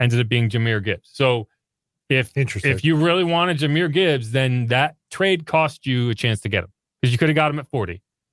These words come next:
Speaker 1: I don't think the Saints were gonna go running back at forty, so I think it's a wash. And you get to fifty-two,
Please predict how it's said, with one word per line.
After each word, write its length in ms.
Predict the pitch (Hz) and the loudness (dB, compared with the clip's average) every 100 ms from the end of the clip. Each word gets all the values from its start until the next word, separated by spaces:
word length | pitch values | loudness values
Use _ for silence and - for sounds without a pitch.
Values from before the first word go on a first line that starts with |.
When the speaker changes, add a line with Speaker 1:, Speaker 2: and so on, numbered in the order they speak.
| _ | _
Speaker 1:
I 40 | 127 | 0
don't 160 | 147 | 2
think 120 | 147 135 | 0 -2
the 60 | |
Saints 240 | 127 135 127 | 0 0 0
were 40 | |
gonna 120 | 123 113 | 0 0
go 140 | 120 | 0
running 260 | 127 135 127 | 0 0 2
back 220 | 131 135 | 0 0
at 140 | 127 | -4
forty, 280 | - 131 143 | -2 -2 -2
so 200 | 139 110 | -2 0
I 80 | 110 | 0
think 200 | 117 117 | 0 -2
it's 100 | 107 | -2
a 40 | 104 | -2
wash. 420 | 107 107 139 - _ _ _ _ _ 120 | 0 0 -2 -10 _ _ _ _ _ -4
And 180 | 113 | 0
you 60 | 110 | 0
get 140 | 117 113 | 0 -2
to 80 | |
fifty-two, 640 | 120 131 131 170 180 160 | -4 -2 0 2 2 0